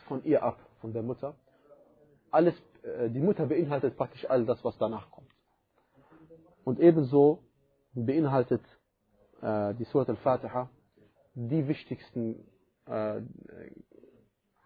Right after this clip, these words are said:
Glaubensprinzipien und bestimmt das Verhältnis zwischen uns und Allah subhanahu wa ta'ala.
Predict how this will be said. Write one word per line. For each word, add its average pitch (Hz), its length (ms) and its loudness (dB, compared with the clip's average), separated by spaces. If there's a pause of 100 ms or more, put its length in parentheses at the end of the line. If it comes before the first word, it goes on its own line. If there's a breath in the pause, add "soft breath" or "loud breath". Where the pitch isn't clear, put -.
(100)
Glaubensprinzipien 131 1000 2 (840)
und 131 160 -2
bestimmt 156 320 -2
das 147 120 2
Verhältnis 135 440 -2
zwischen 120 260 -8
uns 120 160 -10
und 113 160 -12
Allah 101 220 -10
subhanahu - 340 -18
wa - 40 -14
ta'ala. 101 220 -12